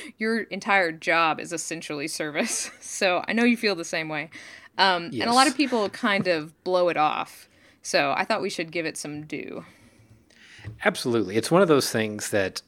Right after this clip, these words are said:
Speaker 2: a lot of times I feel like it gets looked at on somebody's tenure review as a checkbox. And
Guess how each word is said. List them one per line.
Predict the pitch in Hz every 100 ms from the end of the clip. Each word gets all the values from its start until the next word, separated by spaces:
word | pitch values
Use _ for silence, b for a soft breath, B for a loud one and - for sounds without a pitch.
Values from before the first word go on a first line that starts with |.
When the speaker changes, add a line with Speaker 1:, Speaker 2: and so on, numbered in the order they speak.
| -
Speaker 2:
a | 139
lot | 117 127
of | 127
times | - 110 104
I | 104
feel | - 101
like | 92 92 - - b b b b b _ -
it | 123
gets | 107 -
looked | 98 98 131 -
at | 123 123
on | 113 107
somebody's | 104 98 92 90
tenure | - 117 113 107
review | 107 98 101
as | 101 101
a |
checkbox. | - - 131 - 95 90 - - - b b b b b b b b -
And | 120 101 92